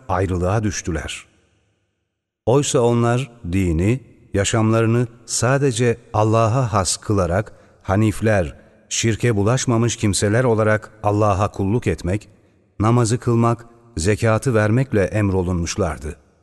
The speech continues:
İşte insanlığın değerler sistemi, dosdoğru din budur. Kitap ehlinden ve müşriklerden inkar edenler, içinde kalacakları cehennem ateşini boylayacaklar.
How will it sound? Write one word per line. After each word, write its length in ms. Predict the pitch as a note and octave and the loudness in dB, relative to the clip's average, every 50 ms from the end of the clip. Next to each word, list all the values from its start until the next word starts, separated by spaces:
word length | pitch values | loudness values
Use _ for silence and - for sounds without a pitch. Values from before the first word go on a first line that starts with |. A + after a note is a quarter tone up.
| _ _ _ _ _ _ _ _ _ - | _ _ _ _ _ _ _ _ _ -6
İşte 360 | A#2+ - - - C#3+ C#3 - | -4 -4 -2 0 0 0 2
insanlığın 760 | - B2+ A2+ G#2 - B2 A#2+ A#2+ A#2 A#2 A2+ B2 B2+ B2 A2 | 2 0 0 0 0 2 2 2 2 2 2 2 2 2 2
değerler 480 | G2+ G2+ G#2 G#2 G2+ F#2 F#2 G2+ A#2+ B2+ | 2 2 2 2 0 0 0 0 0 0
sistemi, 640 | A#2 - A2+ G#2 - - G2 E2+ E2+ F#2+ A2+ B2+ B2+ - - - _ _ _ _ - | -2 -2 -4 -4 -2 -4 -4 -2 0 0 -2 -2 -4 -6 -14 -20 _ _ _ _ -2
dosdoğru 720 | - A2+ C#3 C#3+ - - - A#2+ A2 A2 G#2+ G#2+ G#2+ F#2 F2 | 0 0 2 0 -2 0 0 2 2 2 2 2 0 0 0
din 340 | G#2 G#2 G#2 G2+ G2 F#2 - - | 0 2 2 2 0 -2 -4 -6
budur. 500 | G2+ A2 G#2+ E2+ C#2+ C#2+ C#2 - - - _ _ _ _ _ _ _ _ _ _ _ _ _ _ _ _ _ _ _ _ _ _ _ _ _ | -4 -4 -4 -4 -4 -8 -10 -12 -16 -20 _ _ _ _ _ _ _ _ _ _ _ _ _ _ _ _ _ _ _ _ _ _ _ _ _
Kitap 340 | - B2 - - C3+ A#2+ A#2+ | -4 -2 0 0 0 2 2
ehlinden 640 | A#2+ A2+ G2+ A2+ A2 G#2+ G#2 G#2+ G#2+ A2 A2+ A#2 A#2 - - | 2 2 2 2 2 2 2 2 2 2 0 -2 -4 -4 -2
ve 180 | F2+ G2+ G#2 | 0 2 2
müşriklerden 800 | G2+ G2+ G#2 - - G2+ G#2 - - G#2+ G2+ G2 F2 G#2 G2+ G2 | 2 2 0 0 -2 -4 -4 -2 0 0 0 0 0 0 0 0
inkar 400 | G2 F#2 E2+ - A2+ A2+ A2+ G2 | 0 0 0 0 0 2 2 0
edenler, 540 | F2 E2 F2 E2+ E2 E2 F2 F#2+ G2 F#2+ - - _ _ _ _ _ _ _ | 0 -2 -2 -2 -2 -2 -2 -2 -4 -6 -10 -16 _ _ _ _ _ _ _
içinde 400 | - A#2+ - - B2+ B2 B2 C3+ | -6 -4 -2 0 0 2 0 0
kalacakları 760 | B2+ - A#2 A2 G#2+ G#2+ F2+ G#2 G2+ F#2 - A2 G#2+ G#2 G#2+ F2+ | 0 0 0 0 0 0 0 -2 -2 -2 0 0 0 2 0 0
cehennem 460 | E2+ G2+ E2+ G#2 A#2 A2+ B2 C3 B2 | -2 -2 0 0 0 2 2 2 0
ateşini 440 | A2 G#2 - A2+ G2+ - A2+ A2+ G2+ | 0 0 -2 -2 0 0 0 0 0
boylayacaklar. 920 | F2+ E2+ E2 D#2+ D2+ E2 D#2 - E2 D2 - - E2+ D2+ C2 - - - | 0 -2 -2 -2 -4 -4 -4 -4 -6 -8 -6 -8 -8 -8 -8 -10 -12 -14